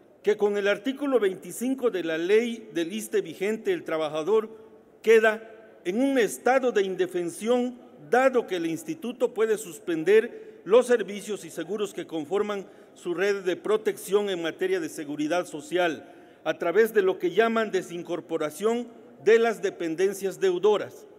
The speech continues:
La situación no solamente vulnera los derechos laborales consagrados en la Constitución, sino que constituye claramente un acto de injusticia, debido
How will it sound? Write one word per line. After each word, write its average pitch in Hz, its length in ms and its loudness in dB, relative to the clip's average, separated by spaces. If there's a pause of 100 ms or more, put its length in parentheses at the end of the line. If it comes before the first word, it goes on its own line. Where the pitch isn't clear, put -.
(1160)
La 190 100 2
situación 233 480 0
no 277 80 6
solamente 254 540 4
vulnera 214 440 2
los 196 200 -2
derechos 208 420 0
laborales 185 560 0
consagrados 165 720 -2 (260)
en 147 100 -2
la 165 80 -2
Constitución, 170 840 -4 (360)
sino 226 360 -2
que 202 160 -4
constituye 190 840 0 (220)
claramente 240 680 4
un 214 140 0
acto 220 260 0
de 180 80 0
injusticia, 160 720 -10 (420)
debido 226 460 4